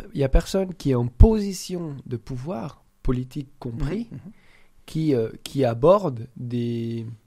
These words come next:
Speaker 1: des réflexions de changement structurel au niveau de l'économie. Au contraire, on,
Speaker 2: Mhm,
Speaker 1: on a
Speaker 2: oui.
Speaker 1: l'impression que tout, tout, tout vise à renforcer la, la, la logique. À ton
Speaker 2: Oui.
Speaker 1: avis, qu'est-ce,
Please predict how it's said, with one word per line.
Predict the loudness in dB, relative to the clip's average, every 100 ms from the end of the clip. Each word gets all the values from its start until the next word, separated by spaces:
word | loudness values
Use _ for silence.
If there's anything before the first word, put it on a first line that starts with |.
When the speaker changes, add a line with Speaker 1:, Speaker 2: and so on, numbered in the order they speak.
| -6
Speaker 1:
des | -2
réflexions | -2 0 -2 -2 -6 -4 -4
de | -6 -8
changement | -8 -6 -4 -4 -6
structurel | -6 -8 -4 -4 -4
au | -4
niveau | -4 -4
de |
l'économie. | -4 -4 -4 -4 -4
Au | -4
contraire, | -2 0 0 0 -2 -6
on, |
Speaker 2:
Mhm, | -6
Speaker 1:
on | -4
a | -4
Speaker 2:
oui. |
Speaker 1:
l'impression | -2 -2 -2
que | -4
tout, | -6 -12 -12 -14
tout, | -14 -14 _
tout | -8
vise | -4 -4 -2
à | -2
renforcer | 2 0 0 -4 -2 -4 -6 -20 -20 -16 -6
la, | -2 -2 -4 -8 -10
la, | -6 -6 -4
la | -2 0
logique. | 0 -2 -6 -6 -2
À | 0
ton | 2
Speaker 2:
Oui. |
Speaker 1:
avis, | 0 -2
qu'est-ce, | -6 -10